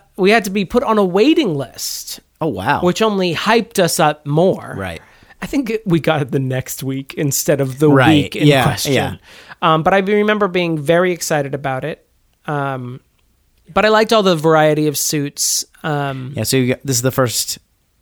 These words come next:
Speaker 2: thing you could fly in, right? Well, I guess you could sort of jump really high and almost fly in as a
Speaker 1: that
Speaker 2: princess.
Speaker 1: does not.
Speaker 2: But in, in this,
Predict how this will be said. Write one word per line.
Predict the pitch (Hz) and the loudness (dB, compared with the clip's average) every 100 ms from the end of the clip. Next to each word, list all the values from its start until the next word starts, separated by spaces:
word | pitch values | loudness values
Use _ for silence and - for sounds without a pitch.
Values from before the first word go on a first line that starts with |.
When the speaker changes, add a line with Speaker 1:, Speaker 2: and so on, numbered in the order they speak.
| _ | _
Speaker 2:
thing | - 143 123 | -2 0 2
you | 110 | 0
could | 117 | -4
fly | - 127 131 113 | -4 0 0 0
in, | 85 78 73 85 - | -2 -8 -10 -12 -6
right? | 110 107 - | -4 -2 2
Well, | 156 | 4
I | 151 | 4
guess | 165 - | 0 -2
you | 135 | -4
could | 214 - | -6 -4
sort | - - 113 107 | -4 0 0 0
of | 98 90 | -4 -6
jump | 98 92 90 | -6 -4 -6
really | 85 85 | -8 -8
high | 82 73 | -10 -10
and | 73 69 | -10 -12
almost | 64 71 62 - | -12 -12 -12 -14
fly | - 71 71 | -14 -12 -12
in | 76 69 - - | -12 -14 -18 -14
as | 90 87 | -10 -10
a | 90 | -8
Speaker 1:
that | 190 | -8
Speaker 2:
princess. | 117 - | -8 -10
Speaker 1:
does | - 147 143 | -6 -6 -6
not. | 139 131 127 - _ _ _ _ | -12 -12 -14 -16 _ _ _ _
Speaker 2:
But | 120 113 | -2 0
in, | 104 | -2
in | - 120 | -4 -2
this, | 127 135 - - - | 2 2 0 -2 -6